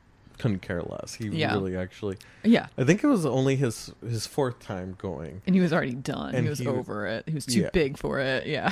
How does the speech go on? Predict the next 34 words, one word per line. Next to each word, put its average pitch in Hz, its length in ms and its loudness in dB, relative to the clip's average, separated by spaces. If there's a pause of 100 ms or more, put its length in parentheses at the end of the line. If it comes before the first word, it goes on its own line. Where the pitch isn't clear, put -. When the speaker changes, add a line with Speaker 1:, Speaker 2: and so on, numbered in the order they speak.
Speaker 2:
<laughs> 208 240 6
Speaker 1:
Yeah, 107 260 6
he 101 120 4
just 110 220 -2
hated 131 340 0
it. 90 280 0
Uh, 107 60 -2
and, 107 680 2
and 107 320 -2
that 110 180 2
little 110 380 0 (560)
cute - 260 2
ground, 113 420 2 (220)
oh 117 180 -2
man, 95 420 -4
that, 107 280 -6
that 123 160 -6
groundhog 98 320 -2
Speaker 2:
I 220 100 12
know, 262 120 12
Speaker 1:
is 285 80 10
Speaker 2:
I 269 60 12
Speaker 1:
so 240 40 12
Speaker 2:
was, 247 280 6
when 214 100 12
he 220 120 12
went 208 160 10
on 196 220 8
the 165 160 8
runaway 160 720 6
excursion 151 1000 2
with 143 140 0
the 165 80 0
groundhog, 147 840 0